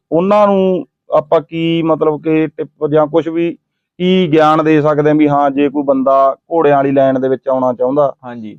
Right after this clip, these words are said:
Speaker 1: ਤਾਂ ਉਹ ਕਿੱਥੋਂ ਸ਼ੁਰੂਆਤ ਉਹਨੂੰ ਕਰਨੀ ਚਾਹੀਦੀ ਆ, ਕੀ ਕੀ ਉਹਨੂੰ ਨੌਲੇਜ ਹੋਣੀ ਚਾਹੀਦੀ
Speaker 2: ਬਾਈ
Speaker 1: ਆ?
Speaker 2: ਦੇਖੋ, ਪਤਾ ਕੀ ਚੱਕਰ ਆ, ਸਭ ਤੋਂ ਪਹਿਲਾਂ ਤਾਂ ਬਾਈ ਜਿਹੜੇ ਬੰਦੇ ਨੇ ਘੋੜੀ ਰੱਖਣੀ ਆ,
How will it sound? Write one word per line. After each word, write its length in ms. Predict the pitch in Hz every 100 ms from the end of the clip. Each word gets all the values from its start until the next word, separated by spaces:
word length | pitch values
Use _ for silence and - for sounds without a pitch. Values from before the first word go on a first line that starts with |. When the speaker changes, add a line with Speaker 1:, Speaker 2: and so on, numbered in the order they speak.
| -
Speaker 1:
ਤਾਂ 100 | 190
ਉਹ 40 |
ਕਿੱਥੋਂ 460 | 185 185 - 196 180
ਸ਼ੁਰੂਆਤ 400 | 175 170 170 170
ਉਹਨੂੰ 160 | 180
ਕਰਨੀ 320 | 165 135 139
ਚਾਹੀਦੀ 340 | 143 156 170 175
ਆ, 80 | 165
ਕੀ 240 | 170 175
ਕੀ 120 | 170
ਉਹਨੂੰ 180 | 185 190
ਨੌਲੇਜ 280 | 160 139 135
ਹੋਣੀ 220 | 131 135
ਚਾਹੀਦੀ 180 | 139 156
Speaker 2:
ਬਾਈ 180 | 170 170
Speaker 1:
ਆ? 60 |
Speaker 2:
ਦੇਖੋ, 580 | 147 - - 127 127 127 -
ਪਤਾ 180 | 127 147
ਕੀ 200 | 147 123
ਚੱਕਰ 320 | 127 123 123
ਆ, 60 | 127
ਸਭ 260 | 120 113
ਤੋਂ 140 | 135 143
ਪਹਿਲਾਂ 280 | 131 147
ਤਾਂ 120 | 147 127
ਬਾਈ 180 | 139
ਜਿਹੜੇ 240 | 139 117 151
ਬੰਦੇ 280 | 123 120 113
ਨੇ 100 | 131
ਘੋੜੀ 280 | 160 131
ਰੱਖਣੀ 420 | 117 101 117 107
ਆ, 120 | 98